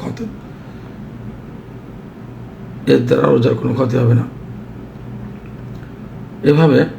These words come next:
যাদের রবু আছে, I mean শ্বাসকষ্ট আছে, যদি কেউ স্প্রে ব্যবহার করে অথবা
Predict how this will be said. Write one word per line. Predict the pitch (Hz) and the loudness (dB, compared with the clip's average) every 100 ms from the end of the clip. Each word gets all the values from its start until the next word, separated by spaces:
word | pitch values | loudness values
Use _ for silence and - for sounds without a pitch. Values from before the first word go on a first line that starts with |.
| - - - - - - - - - - - - - - - - - - - 120 | -12 -12 -14 -14 -14 -14 -14 -12 -12 -12 -12 -12 -12 -12 -14 -14 -14 -12 0 6
যাদের | 127 135 127 - - - - | 8 8 6 0 -12 -2 6
রবু | 123 135 147 123 | 8 8 8 8
আছে, | - 120 | 6 4
I | 120 131 | 6 8
mean | 123 120 - - - - - - - | 6 4 -2 -12 -12 -12 -12 -12 -4
শ্বাসকষ্ট | 139 139 - 127 120 160 117 | 0 2 4 2 4 4 2
আছে, | - 208 247 - - - - - - - - - - - - - - - - - - 120 | 2 -2 -4 -8 -12 -12 -12 -12 -12 -12 -12 -12 -12 -12 -14 -14 -14 -14 -14 -14 -4 4
যদি | 127 120 - | 6 6 8
কেউ | 123 - - - - - - - - - - - | 6 6 0 -10 -12 -12 -12 -12 -14 -12 -8 -8
স্প্রে | - 147 143 | 6 8 8
ব্যবহার | 123 120 120 | 8 4 2
করে | - 120 104 - - - - - - - - - - | 0 0 -2 -6 -14 -14 -14 -14 -14 -12 -12 -10 -2
অথবা | 117 143 | 2 4